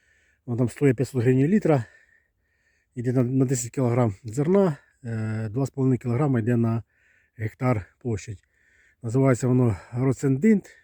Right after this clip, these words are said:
ну щось так. Це яд від мишей.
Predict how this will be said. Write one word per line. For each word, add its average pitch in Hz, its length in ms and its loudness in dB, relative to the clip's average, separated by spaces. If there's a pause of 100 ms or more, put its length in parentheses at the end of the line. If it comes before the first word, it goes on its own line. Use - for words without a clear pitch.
(220)
ну 175 100 -4
щось - 180 -10
так. - 280 -12 (800)
Це 127 320 2
яд 127 300 2
від 120 180 -6 (200)
мишей. 180 480 2